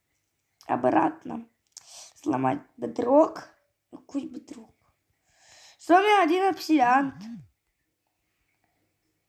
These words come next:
А может, как-то можно? У, крепер! А!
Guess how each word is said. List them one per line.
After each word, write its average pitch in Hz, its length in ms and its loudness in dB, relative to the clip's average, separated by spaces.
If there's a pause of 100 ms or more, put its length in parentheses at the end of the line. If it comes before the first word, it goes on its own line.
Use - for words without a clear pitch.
(540)
А 226 120 -6
может, 254 380 -2
как-то 311 320 -6
можно? 262 520 -8 (2250)
У, 494 60 6 (1080)
крепер! 453 720 2 (1040)
А! 381 400 6